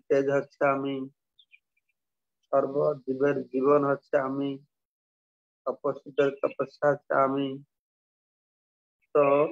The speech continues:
সব কিছুর কারণ বীজ, মানে কারণ হচ্ছে আমি, সমস্ত জীবের সনাতন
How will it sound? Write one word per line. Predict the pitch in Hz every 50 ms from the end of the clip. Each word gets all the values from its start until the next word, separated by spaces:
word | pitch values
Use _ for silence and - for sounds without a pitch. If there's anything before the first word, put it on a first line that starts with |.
| 330 - _ _ _ _ _ _ _ _ _ _ _ _ _ _ _
সব | - 170 175 185 185 180 180 185 160
কিছুর | 165 151 143 180 170 165 - - _ _ _ _ _ _ _ _ _ - _ -
কারণ | 127 139 151 156 156 151 151 139 139 131
বীজ, | 127 147 151 151 147 147 135 117 117 - _ _ _
মানে | _ 147 151 151 _ - -
কারণ | 143 139 139 143 147 151
হচ্ছে | 147 147 - - 139 123
আমি, | 113 110 _ _ _ _ _ _ _ _ - _ - _ _ _ _ _ _ _ _ _ _ _ _ _ _ _ _ _ _ _ _ _ _ _ -
সমস্ত | 151 160 170 175 170 170 - _ 156 139 131
জীবের | 131 135 131 123 113 113 - _ _ _ _ _ _ _ _ _ _ _ _ _ _ _ _ - 151 156 151 147 _ _ _ _ _ _ _ _ _ _ _ - - _ _ _ _ _ _ _ _ _ _ _ _ _ _ _ _ _ _ _ _ _ _ _ _ _ _ _ _ _
সনাতন | - 143 143 143 147 147 143 143 - 135